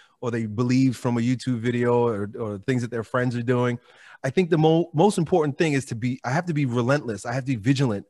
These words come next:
I can't let anything slide because the minute I don't acknowledge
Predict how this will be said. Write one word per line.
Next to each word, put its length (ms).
I 80
can't 320
let 200
anything 400
slide 520
because 160
the 80
minute 300
I 380
don't 220
acknowledge 880